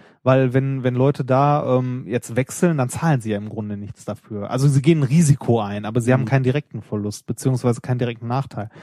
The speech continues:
Speaker 1: Ein Beispiel, das er noch gesagt hat in seinem Vortrag, worauf sich das anwenden lässt, ist, ähm, Sprache.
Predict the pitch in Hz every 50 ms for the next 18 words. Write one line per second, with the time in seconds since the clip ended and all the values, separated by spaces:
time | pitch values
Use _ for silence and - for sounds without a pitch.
0 | - - - - - - 131 139 151 147 - 160 139 127 - - 139 185 208 196
1 | - - 190 165 180 180 175 - - 185 160 - - 156 160 147 135 147 147 147
2 | - - 170 165 - - 170 151 139 - 143 131 135 143 - - 143 131 131 135
3 | - - 135 - 135 139 139 139 143 139 143 139 135 135 135 - _ - - -
4 | - - _ - 160 131 - - - 139 127 120 120 120 117 113 104 - - -
5 | - 226 226 190 - - 104 90